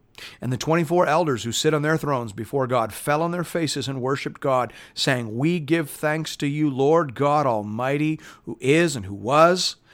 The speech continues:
for you have taken your great power and have begun to reign.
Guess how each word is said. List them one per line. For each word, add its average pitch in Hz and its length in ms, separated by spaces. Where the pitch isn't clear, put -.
for 117 100
you 135 160
have 113 180
taken 156 460
your 113 240
great 120 400
power 160 400
and 120 160
have 107 140
begun 135 320
to 180 60
reign. 170 440